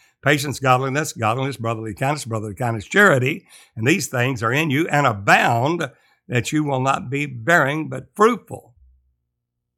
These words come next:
in the revelation of our Lord Jesus Christ,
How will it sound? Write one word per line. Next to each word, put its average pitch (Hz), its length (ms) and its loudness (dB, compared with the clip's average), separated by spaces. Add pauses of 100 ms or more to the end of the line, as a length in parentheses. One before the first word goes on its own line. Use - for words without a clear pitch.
(460)
in 135 340 2
the 123 160 -2
revelation 131 640 -2
of 147 100 -12
our 131 120 -6
Lord 110 340 -8
Jesus 110 420 -10
Christ, 139 680 2